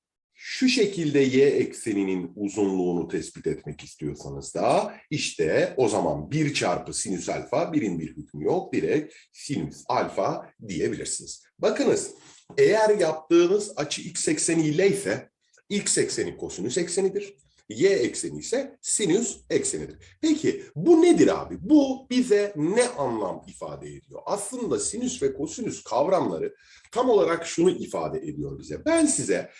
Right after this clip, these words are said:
yine bir tane bir kartezyen koordinat düzlemi çizeyim şu şekilde. Hatta, hatta şurası doğu, burası kuzey olsun.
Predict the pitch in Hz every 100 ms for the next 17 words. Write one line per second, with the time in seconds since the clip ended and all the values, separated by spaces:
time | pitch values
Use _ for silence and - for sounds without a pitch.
0 | - 262 220 151 226 123 82 95 175 -
1 | _ - _ 202 185 202 202 180 147 131
2 | 160 175 160 151 151 147 123 101 87 78
3 | 76 76 76 71 - - 71 - 64 87
4 | 156 - _ _ - 208 208 - 95 90
5 | 135 - - 90 101 - 165 110 - 107
6 | 98 - 92 82 110 85 - - - _
7 | _ _ 127 139 143 92 - - 196 202
8 | - 180 - - - - - - -